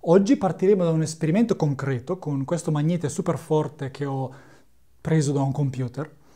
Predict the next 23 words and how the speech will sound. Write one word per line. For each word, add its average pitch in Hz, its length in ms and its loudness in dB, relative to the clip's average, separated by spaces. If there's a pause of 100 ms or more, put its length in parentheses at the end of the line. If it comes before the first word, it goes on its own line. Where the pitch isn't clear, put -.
(220)
e 175 120 2
questa 170 240 2
barra 165 240 2
di 147 100 0
alluminio 135 600 -2
e 170 80 -2
passo 240 360 0
passo, - 540 -8 (480)
attraverso 139 1040 -4
es-, - 240 -16 (120)
eh, 127 240 -4
esperimenti 151 600 -2
e 156 80 0
oggetti 160 720 0
di 139 140 -6
vita 165 240 -6
quotidiana 147 640 -4
che 151 100 -6
avrete 170 300 0
sicuramente 165 440 0
visto 170 280 -4
anche 156 180 -6
voi, 151 340 0